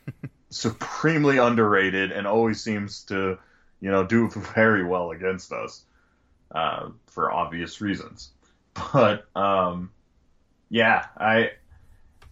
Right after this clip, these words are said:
the, the thing that I kinda wanted to address, though, is I feel like this whole approach on using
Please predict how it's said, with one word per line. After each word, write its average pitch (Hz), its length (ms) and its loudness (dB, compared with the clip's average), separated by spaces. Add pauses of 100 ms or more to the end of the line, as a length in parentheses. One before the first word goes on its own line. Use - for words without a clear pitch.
(140)
the, 123 420 2
the 127 280 -4
thing 185 360 0
that 131 340 4
I 117 120 -2
kinda 127 340 2
wanted 113 300 0
to 104 120 -4
address, 92 400 -6
though, 113 400 4
is 101 180 -2
I 98 120 2
feel 127 280 0
like 110 360 4 (580)
this 113 300 0
whole 127 360 2
approach 107 720 0
on 92 520 2
using 101 840 -2